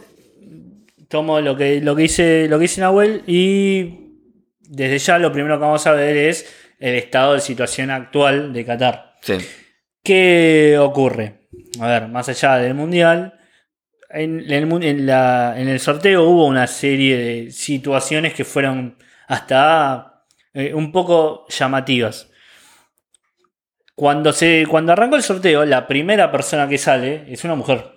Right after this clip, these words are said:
Speaker 2: Sí.
Speaker 1: Es una mujer que está, eh,
Speaker 2: Con el velo.
Speaker 1: sí,
Speaker 2: Sí, con
Speaker 1: pero
Speaker 2: el
Speaker 1: con un
Speaker 2: hijab.
Speaker 1: velo, pero no completo. O sea,
Speaker 2: Sí.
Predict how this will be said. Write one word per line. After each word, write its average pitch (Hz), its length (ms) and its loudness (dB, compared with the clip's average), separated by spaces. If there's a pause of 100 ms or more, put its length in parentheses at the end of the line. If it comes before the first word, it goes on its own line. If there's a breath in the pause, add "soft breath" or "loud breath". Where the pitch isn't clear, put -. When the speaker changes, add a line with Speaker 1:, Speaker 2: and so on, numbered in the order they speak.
(160)
Speaker 2:
Sí. 120 120 -8
Speaker 1:
Es - 520 -14
una 127 100 -2
mujer 160 640 -2
que 117 140 -6
está, 151 680 2
eh, 120 640 -10
Speaker 2:
Con 110 120 -10
el 98 100 -6
velo. 87 220 -6 (440)
Speaker 1:
sí, - 200 -2
Speaker 2:
Sí, 185 60 0
con - 100 -2
Speaker 1:
pero 170 100 0
Speaker 2:
el 170 40 2
Speaker 1:
con 180 100 0
un 202 60 -2
Speaker 2:
hijab. - 100 4
Speaker 1:
velo, 226 360 2
pero 180 380 2
no 151 340 -6
completo. 139 500 -4
O 113 40 -8
sea, 113 340 -4
Speaker 2:
Sí. 107 80 -18